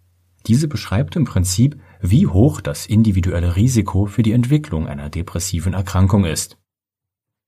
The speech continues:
Liegt eine besonders hohe Vulnerabilität vor,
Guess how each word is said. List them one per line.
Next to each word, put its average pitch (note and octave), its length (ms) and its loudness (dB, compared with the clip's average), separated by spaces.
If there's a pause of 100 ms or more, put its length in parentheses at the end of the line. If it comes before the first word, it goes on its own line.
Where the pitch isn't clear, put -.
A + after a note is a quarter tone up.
(1200)
Liegt C3+ 340 2
eine F2+ 200 4
besonders A2+ 580 2
hohe A2 380 2
Vulnerabilität F2+ 920 0
vor, F#2+ 440 2